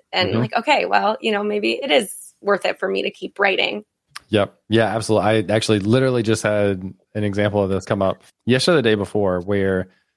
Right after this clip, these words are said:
Speaker 2: I was having a conversation with a content creator about some of the comments we get. And I particularly get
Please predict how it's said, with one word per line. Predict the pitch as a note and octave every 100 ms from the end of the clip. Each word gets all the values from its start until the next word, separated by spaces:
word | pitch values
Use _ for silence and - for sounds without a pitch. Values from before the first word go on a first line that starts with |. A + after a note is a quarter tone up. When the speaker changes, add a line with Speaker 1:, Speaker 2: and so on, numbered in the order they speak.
| _
Speaker 2:
I | G2+
was | G#2+
having | B2 B2
a |
conversation | A2+ A#2 A2 A2+ G#2+
with | G2+
a | G2
content | G#2+ G#2 G#2 F#2
creator | G#2+ G2+ G2
about | F2+ E2+
some | G2+
of | F#2+
the | -
comments | G2+ G2 -
we | G2+
get. | F#2+ F2+
And | G2
I | G#2
particularly | G#2 - C#3+ C3+ A2+
get | G2 G#2